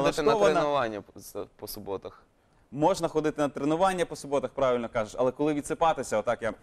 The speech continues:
Speaker 1: відповім,
Speaker 2: <laughs>
Speaker 1: абсолютно чесно, е, скажу. Друзі, можете поки що телефонувати, а ми, е, будемо крокувати інформаціями.
Speaker 2: Вже є
Speaker 1: Вже є
Speaker 2: дзвіночок.
Speaker 1: дзвінок.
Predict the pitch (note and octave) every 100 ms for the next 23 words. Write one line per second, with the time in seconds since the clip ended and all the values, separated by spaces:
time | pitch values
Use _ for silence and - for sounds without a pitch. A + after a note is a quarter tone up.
0 | _ A2+ B2 C3 C#3+ E3 D#3 - C#3 C#3
1 | B2+ - E3 E3 - C3+ G#2 - A2 G#2+
2 | - A#2 - - - D#3 F#3 F3 G3+ -
3 | E3 D#3+ F#3 E3+ F#3 G3+ G3+ F3+ - -
4 | - D3+ E3+ G#3+ G3+ B2+ D3+ D3 C#3+ D3+
5 | D3 D3 C#3+ D#3+ C#3 B2+ A#2 C3+ C3 B2
6 | - G3 G3+ G#2 G2+ A#2 G2+ F#2+ F2 E2+
7 | B2 A#2 A2 A2+ A2